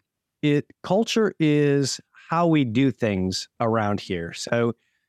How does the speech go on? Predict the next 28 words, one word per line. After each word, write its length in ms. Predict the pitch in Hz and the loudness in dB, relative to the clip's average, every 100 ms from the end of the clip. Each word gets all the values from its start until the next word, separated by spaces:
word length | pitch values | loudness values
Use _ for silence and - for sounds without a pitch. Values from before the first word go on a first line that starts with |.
| _ | _
it's, 200 | 151 - - | -6 -4 -4
it's 200 | 156 - | -4 -2
really 400 | 151 190 208 190 | 0 2 4 4
the, 280 | 143 131 - | 2 0 -2
the 180 | 131 123 | -2 -2
how. 640 | 117 - 131 98 73 101 - - | -2 -4 -2 -2 -4 -6 -8 -4
And 160 | 147 151 | -2 0
so 320 | 170 156 - | 2 0 0
I 240 | - 190 311 | -2 0 0
always, 420 | 254 180 151 127 | 2 2 2 0
when 160 | 147 143 | -2 0
I 140 | 190 | 0
approach 480 | 214 - 170 160 - | 0 0 0 0 -4
culture, 580 | - 147 139 - 110 107 | -2 -2 0 -2 -2 -2
I 160 | 131 165 | -2 0
approach 560 | 220 185 - 165 156 147 | 0 -2 0 0 2 0
it 160 | 127 | -2
from 600 | _ - 139 131 127 127 120 _ _ _ _ _ _ | _ -4 -2 0 0 0 -4 _ _ _ _ _ _
how 420 | - 180 208 214 | -4 0 2 2
are 140 | 190 | 2
we 180 | 160 151 | 4 2
doing 520 | 127 127 135 135 123 | 2 0 2 2 0
things? 360 | 110 104 95 107 | 0 -2 -2 -2
What's 300 | 123 190 - | 0 -2 0
our 160 | 220 | 0
behaviors? 960 | 151 143 120 107 - 127 120 98 92 95 | 0 0 0 0 -2 0 0 -2 -4 -4
And 140 | 110 | -4
so 340 | 110 151 147 | -2 0 0